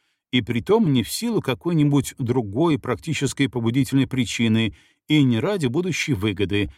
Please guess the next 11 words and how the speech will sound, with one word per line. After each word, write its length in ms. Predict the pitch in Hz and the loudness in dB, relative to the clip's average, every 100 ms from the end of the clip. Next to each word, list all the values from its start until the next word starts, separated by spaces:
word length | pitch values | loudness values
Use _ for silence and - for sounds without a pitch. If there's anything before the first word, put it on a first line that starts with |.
| _ _ | _ _
а 160 | - 120 - | -2 -2 -4
исходя 600 | 113 - 110 90 110 190 | -8 -6 -4 -2 -2 -2
из 220 | 190 95 | -2 -4
идеи 480 | 95 82 175 165 165 | -4 0 2 2 0
достоинства 1040 | 110 123 104 - 120 175 165 - 127 139 | -2 -2 -2 -4 -4 -2 -2 -4 0 0
разумного 500 | 135 101 127 147 135 | 0 0 0 2 0
существа — 760 | - 127 - 127 - 110 107 98 _ _ _ | 0 -4 -4 -6 -4 -2 -2 -4 _ _ _
повинующегося 1080 | - 120 110 107 104 - - 117 - 123 101 - _ | -2 0 2 0 -2 -4 -2 -2 0 -2 -2 -10 _
только 420 | 175 185 - 147 | 0 0 0 -2
тому 320 | - 127 123 | 2 0 0
закону, 640 | 95 101 - 196 143 117 | -2 -4 -2 0 0 0